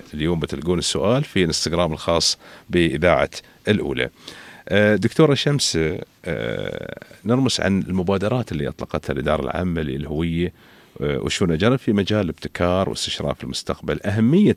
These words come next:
مثل هالمبادرات في تطوير، آه، وتحسين وجودة الخدمات، بالإضافة لتطوير الأفكار الابتكارية. آه،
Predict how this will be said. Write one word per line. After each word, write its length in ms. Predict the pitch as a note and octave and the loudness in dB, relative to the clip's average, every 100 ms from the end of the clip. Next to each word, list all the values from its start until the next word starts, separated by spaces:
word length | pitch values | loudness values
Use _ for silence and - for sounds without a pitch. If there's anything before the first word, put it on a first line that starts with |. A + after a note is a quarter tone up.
| - | 0
مثل 240 | E2+ D#2 | -4 -2
هالمبادرات 560 | D2+ C#2+ D2+ C#2+ D#2+ D#2 | -2 -2 -2 0 0 -2
في 380 | - D2 C#2+ C#2+ - | -4 -4 -4 -6 -4
تطوير، 540 | D#2 - F2 E2+ C#2+ - C#2 | -6 -2 -2 0 -2 -6 -8
آه، 440 | C#2 A#1+ G1+ - B1 G1+ - | -4 -4 -6 -8 -12 -12 -10
وتحسين 680 | D#2 - - - G#2 F2+ C#2+ | -8 -4 -4 0 2 2 0
وجودة 340 | D2 F#2+ D#2 - | -2 -2 -2 -8
الخدمات، 540 | - - - A2+ C3 - - - - - - - | -8 -6 -2 0 0 -2 -20 -20 -20 -20 -6 0
بالإضافة 520 | G#2 F#2 A2+ - G2+ | 2 6 4 4 2
لتطوير 1500 | F2+ F#2+ F#2+ F#2 - D2 D#2 D2+ C#2+ - F#2+ - F#2+ A2+ G2 | 4 4 2 0 -2 -4 0 0 -2 -2 -2 2 4 6 4
الأفكار 600 | - - - - F2+ F2 | 0 -8 -8 0 0 0
الابتكارية. 840 | C2+ - - F2 D#2+ E2 E2+ F2+ - - - - - | -4 -8 -2 0 0 0 0 -2 -2 -18 -20 -20 -6
آه، 540 | E2 D#2+ D#2 B1+ - | -2 0 0 -2 -4